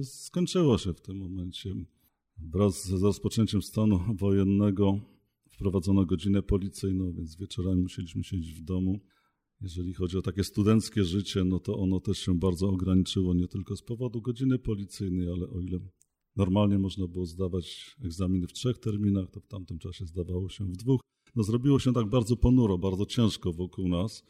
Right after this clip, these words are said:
i wtedy do większości ludzi z mojego pokolenia, szczególnie urodzonych tutaj na Wybrzeżu, docierało, że, że nie można w tej sytuacji stać obojętnie, że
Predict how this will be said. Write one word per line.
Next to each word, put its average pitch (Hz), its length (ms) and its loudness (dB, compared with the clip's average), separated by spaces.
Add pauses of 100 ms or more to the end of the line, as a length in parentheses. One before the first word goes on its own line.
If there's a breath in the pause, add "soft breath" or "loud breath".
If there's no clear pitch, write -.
(200 soft breath)
i 104 60 -6
wtedy 104 440 -2 (180)
do 127 300 -6
większości 165 540 -6
ludzi 139 260 -2
z 101 80 -10
mojego 110 280 2
pokolenia, 101 540 -2
szczególnie 92 460 -6
urodzonych 90 520 -4
tutaj 87 360 -4
na 87 120 -2
Wybrzeżu, 85 440 -6
docierało, 87 640 -4
że, 92 260 -4
że 95 160 -2
nie 110 120 0
można 127 360 -2
w - 60 -14
tej 107 120 -4
sytuacji - 480 -6
stać - 280 -2
obojętnie, 87 800 -2
że 82 180 -8